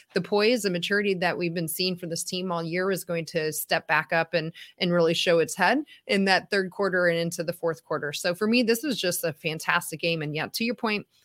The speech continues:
I understand that Ohio State's out three starters at this point, and that certainly hurts them. But,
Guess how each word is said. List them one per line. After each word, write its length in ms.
I 60
understand 540
that 160
Ohio 260
State's 400
out 280
three 280
starters 540
at 120
this 160
point, 280
and 80
that 120
certainly 440
hurts 300
them. 260
But, 240